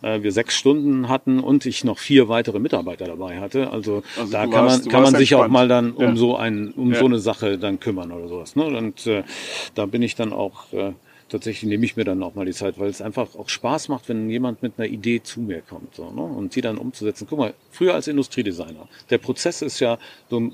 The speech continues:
Speaker 1: guckst erstmal, äh, machst eine Prämissensammlung, was, eine Prämissensammlung, was brauchst du denn alles halt, äh, für, äh, Grundvoraussetzungen für dein Endprodukt, so, ne? Und dann gehst
Speaker 2: Mhm.
Speaker 1: du los, dann guckst du Materialien, dann machst du eine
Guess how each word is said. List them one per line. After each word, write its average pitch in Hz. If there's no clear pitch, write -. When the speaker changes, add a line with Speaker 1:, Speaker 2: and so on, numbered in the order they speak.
Speaker 1:
guckst -
erstmal, 113
äh, 110
machst 120
eine 110
Prämissensammlung, 110
was, 120
eine 127
Prämissensammlung, 110
was -
brauchst 117
du 135
denn 117
alles 117
halt, 113
äh, 110
für, 98
äh, 110
Grundvoraussetzungen 110
für -
dein 98
Endprodukt, 92
so, 80
ne? 151
Und 180
dann 117
gehst 120
Speaker 2:
Mhm. 110
Speaker 1:
du 107
los, 113
dann 120
guckst -
du 123
Materialien, 117
dann 98
machst 104
du 113
eine 98